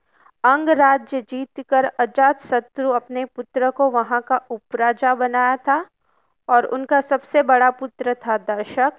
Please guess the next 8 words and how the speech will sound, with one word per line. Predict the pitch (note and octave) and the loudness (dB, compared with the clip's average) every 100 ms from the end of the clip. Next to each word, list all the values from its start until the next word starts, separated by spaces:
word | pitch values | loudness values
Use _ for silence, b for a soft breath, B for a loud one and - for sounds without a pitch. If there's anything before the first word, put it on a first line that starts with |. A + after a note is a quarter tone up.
| - _ _ _ _ _ _ _ _ _ _ _ _ _ _ _ | -20 _ _ _ _ _ _ _ _ _ _ _ _ _ _ _
बुद्ध | A3+ C#4+ C#4+ D#4+ | -6 -6 -2 -4
के | D#4+ E4 | -2 -4
सबसे, | - C4+ - - D4 D#4 D#4 | -2 -4 -4 -10 -2 0 2
अ, | B3+ | 2
विरोधी | B3 A#3+ A#3+ B3 C4+ C#4 C#4+ | 2 0 -2 -2 0 0 -2
थे | C#4+ C#4 | -6 -6
देवव्रत। | G#3+ A#3 A3 A3+ C4+ D4 _ _ _ _ _ _ A3 | -2 0 0 0 -4 -4 _ _ _ _ _ _ -6
देवव्रत | A3+ C#4 D4+ D#4 D#4+ | 0 0 0 0 0